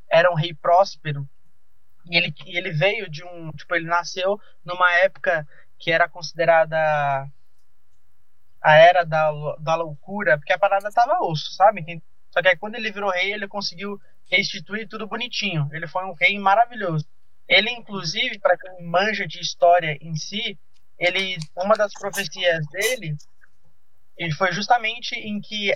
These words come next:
anões amarelos iriam tomar o poder, né? Se faria referência direta aos japoneses que, como fala? É,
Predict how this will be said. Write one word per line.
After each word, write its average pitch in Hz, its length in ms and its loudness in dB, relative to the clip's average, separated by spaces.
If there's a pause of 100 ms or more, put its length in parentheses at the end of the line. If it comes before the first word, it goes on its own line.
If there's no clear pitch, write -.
anões 202 800 0 (220)
amarelos 185 880 4 (280)
iriam 180 580 0
tomar 180 360 6
o 175 80 -8
poder, 170 440 -2
né? 147 280 -6 (260)
Se 151 240 0
faria 160 340 6
referência 160 360 -8
direta 165 420 0 (280)
aos 160 200 10
japoneses 175 640 -2
que, 185 640 -4 (1700)
como 165 160 -2
fala? 160 440 10
É, 147 440 -6